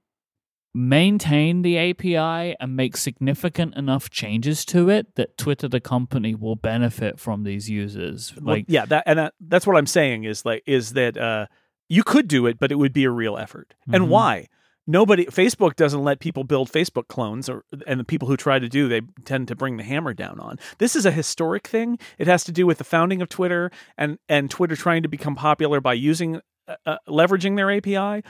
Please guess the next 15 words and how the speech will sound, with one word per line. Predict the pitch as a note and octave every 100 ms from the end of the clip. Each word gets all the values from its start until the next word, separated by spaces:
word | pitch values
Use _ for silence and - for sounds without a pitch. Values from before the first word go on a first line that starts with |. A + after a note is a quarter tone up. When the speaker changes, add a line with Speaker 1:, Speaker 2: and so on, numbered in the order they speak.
| - _
Speaker 2:
which | E3 F3 F3+
absolutely | A3 - A3+ G#3+ D#3
happened. | C#3+ C#3+ F3 E3 E3+
And | D3 D3
apps | C#3 C#3+
like | E3 -
Twitterific | E3 D3+ C#3 D#3 C#3+
that | D3
were | C3+
there | C3+
at | C3+
the | C3+
beginning, | C3 C#3 C#3
not | C#3 F3
only | F#3 F3 C#3+